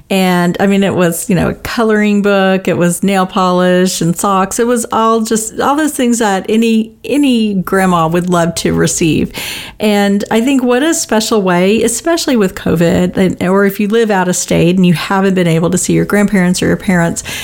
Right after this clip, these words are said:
what a, a wonderful, special way to let them know that you're thinking of them.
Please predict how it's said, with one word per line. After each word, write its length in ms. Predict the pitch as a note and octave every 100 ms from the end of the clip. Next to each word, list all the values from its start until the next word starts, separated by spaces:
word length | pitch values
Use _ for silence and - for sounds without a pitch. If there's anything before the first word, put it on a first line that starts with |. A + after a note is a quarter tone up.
| - -
what 200 | A3 A#3
a, 140 | A#3 G#3+ -
a 100 | F#3+
wonderful, 680 | F#3+ F#3+ G3+ G3+ G#3 G3 F#3
special 500 | - G#3+ F#3 F#3 E3
way 360 | E3 D#3+ E3+
to 180 | F3+ F3
let 200 | F3 E3+
them 160 | E3+ E3+
know 260 | E3 D#3+
that 160 | E3 -
you're 120 | E3
thinking 460 | D#3 D#3+ D#3 - -
of 180 | - F3+
them. 320 | - G3+